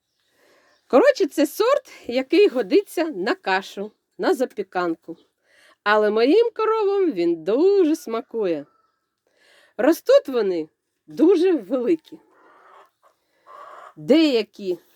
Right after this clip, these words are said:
я зовсім не можу підняти. Я зберу ті, що можу принести у сарай, а потім буду когось звати на допомогу. Бо там лежать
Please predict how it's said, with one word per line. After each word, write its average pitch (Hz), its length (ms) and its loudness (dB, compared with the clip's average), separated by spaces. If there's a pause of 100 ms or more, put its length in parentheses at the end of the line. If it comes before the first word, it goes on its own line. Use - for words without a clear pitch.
(480)
я 190 340 0 (520)
зовсім 214 560 -2
не 214 100 0
можу 196 300 -4
підняти. 202 680 -2 (520)
Я 277 220 2
зберу 285 460 2
ті, 330 300 0
що 190 380 -6 (200)
можу 233 280 -2
принести 214 760 -4 (200)
у 196 100 -12
сарай, 185 520 0 (760)
а 165 100 -8
потім 330 520 2
буду 330 260 0
когось 285 440 -2
звати 180 400 -6
на 269 120 -4
допомогу. 349 680 0 (520)
Бо 220 120 -8
там 294 320 4
лежать 233 420 -4